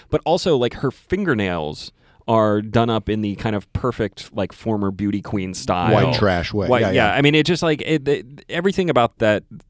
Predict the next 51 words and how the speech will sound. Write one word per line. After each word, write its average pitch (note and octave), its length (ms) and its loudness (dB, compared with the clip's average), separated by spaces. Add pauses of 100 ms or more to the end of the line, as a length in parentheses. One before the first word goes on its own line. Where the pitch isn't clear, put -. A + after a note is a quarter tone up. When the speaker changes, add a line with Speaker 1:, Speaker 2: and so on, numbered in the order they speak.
Speaker 1:
everything F#3+ 320 0
about B2+ 300 -4
those A2 280 6
moments F#2+ 580 -4
with F2 180 -4
her, F#2+ 240 -4
or, E3 180 8
like, E3 160 0
when F3+ 100 -2
she's, E3+ 300 -4
when D3 160 -4
she, D#3+ 200 -4
like, B2 280 -4 (240)
kind - 160 0
of G#2+ 80 -4
walks A2+ 280 0
out B2 140 0
into A#2 140 -4
the F#2+ 80 -6
parking G2+ 340 -6
lot G2+ 200 -2
and F#2+ 100 -6
looks G2 180 -6
at G2+ 80 -4
a F2 60 -6
Mustang A2+ 380 -6
she's A#2 180 -10
gonna A#2+ 160 -6
steal. B2 340 -6 (160)
It's - 140 -10
a - 20 -10
Mustang, F2 320 -8
right? F2 160 -12
It - 40 -14
was G2+ 100 -4
Speaker 2:
Uh, A2+ 40 0 (100)
Speaker 1:
a, G2+ 40 2
Speaker 2:
yeah, A2 160 4
yeah. G#2+ 140 2
Speaker 1:
yeah. A#2 80 4 (320)
And, D3 100 0
Speaker 2:
V C3 60 8
six. D#3+ 300 6 (120)
Speaker 1:
and, E3 80 4
and D3 100 4
she, D#3 280 4
and C3 260 0
she's C3 320 0
just - 240 -6
like, G2 240 -2
mm. A#2 240 -6